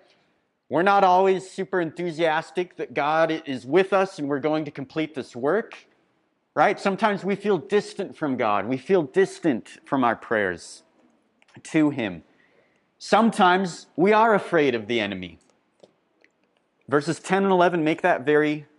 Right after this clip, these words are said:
real for us and real for them. Here's where the discouragement begins to set in. Verse ten says, "In Judah," right? So this is in Jerusalem, the Israelites,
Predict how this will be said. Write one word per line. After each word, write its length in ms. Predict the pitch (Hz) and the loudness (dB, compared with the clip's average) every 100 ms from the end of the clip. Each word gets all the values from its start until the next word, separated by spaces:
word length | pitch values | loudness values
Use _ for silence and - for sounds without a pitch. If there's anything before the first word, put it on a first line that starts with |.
| - | -6
real 340 | 120 143 165 | -2 0 0
for 360 | - - 101 90 | -4 -2 0 0
us 480 | 95 - - - - | -2 -6 -20 -20 -10
and 200 | 113 110 | -6 0
real 200 | 143 156 | 0 0
for 200 | 147 127 | 0 -2
them. 400 | 123 127 98 110 _ _ _ _ _ _ _ | 0 -2 -4 -12 _ _ _ _ _ _ _
Here's 240 | - 156 | -2 0
where 140 | 170 185 | 4 4
the 100 | 147 | 2
discouragement 640 | 127 - 170 156 139 147 110 | -4 -4 0 0 0 -4 -2
begins 340 | 131 135 - | -4 -4 -8
to 60 | - | -12
set 240 | - 127 | -2 0
in. 320 | 120 98 104 _ | 0 -4 -12 _
Verse 180 | - 139 | -2 -2
ten 220 | - 175 | -2 -4
says, 400 | 151 165 135 - _ _ _ - | -2 -2 -4 -8 _ _ _ -6
"In 300 | 190 214 160 | -2 -2 -4
Judah," 640 | 127 240 254 123 117 165 _ - | -2 2 4 4 2 -2 _ -2
right? 320 | 123 135 - | 0 0 -2
So 120 | 156 | -6
this 160 | 147 147 | -6 -6
is 140 | 135 | -6
in 140 | 156 | -6
Jerusalem, 540 | 165 170 139 - 139 147 | -2 -2 -2 -4 -6 -2
the 80 | 143 | -2
Israelites, 600 | 156 135 117 113 - | -2 0 0 0 -4